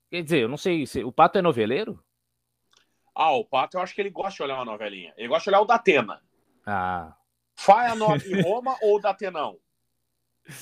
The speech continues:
Speaker 1: Ele fica, ele fica com duas telas, né? Tenta <laughs>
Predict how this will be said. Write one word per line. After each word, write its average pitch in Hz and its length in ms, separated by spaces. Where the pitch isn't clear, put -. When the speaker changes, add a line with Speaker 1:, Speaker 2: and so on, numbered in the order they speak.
Speaker 1:
Ele 113 240
fica, 131 280
ele 131 220
fica 135 800
com 127 140
duas 139 260
telas, 120 460
né? 107 240
Tenta 101 400
<laughs> 339 680